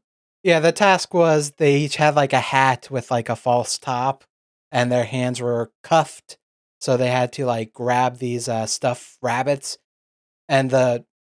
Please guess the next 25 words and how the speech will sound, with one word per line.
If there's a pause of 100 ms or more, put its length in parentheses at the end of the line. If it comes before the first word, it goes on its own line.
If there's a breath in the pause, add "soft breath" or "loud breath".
(240)
way
you
would
assume
they
would
do
it
was
throw
the
rabbits
in
the
air (340)
and
then
try
to
catch
it
with
the
hats. (880)
Uh,